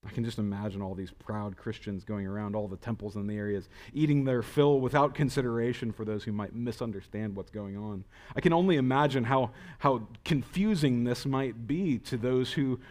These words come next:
were newer to the faith, who had struggled with i-, idolatry and things like that. They see these people out there doing this, the very same things that they used to do.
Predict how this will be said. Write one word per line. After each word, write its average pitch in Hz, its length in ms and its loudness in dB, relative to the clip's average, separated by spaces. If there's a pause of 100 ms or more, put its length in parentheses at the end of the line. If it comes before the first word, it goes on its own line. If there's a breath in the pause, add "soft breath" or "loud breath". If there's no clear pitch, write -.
(120 loud breath)
were 139 120 2
newer 180 300 4
to - 160 -2
the 135 100 0
faith, 170 280 2
who 139 120 2
had 139 160 0
struggled 196 460 4
with 131 220 -2
i-, 110 380 -6
idolatry 156 580 2
and 127 100 2
things 165 160 0
like 147 140 0
that. 165 180 4
They 139 120 2
see 214 220 -2
these 190 200 0
people 175 340 -2
out 151 180 2
there 147 220 4 (400 loud breath)
doing 196 400 4
this, 151 200 4
the 143 260 0
very 214 400 4
same 220 420 4
things 185 380 6
that 151 160 0
they 156 100 6
used 147 400 0
to 123 80 -6
do. 101 300 -6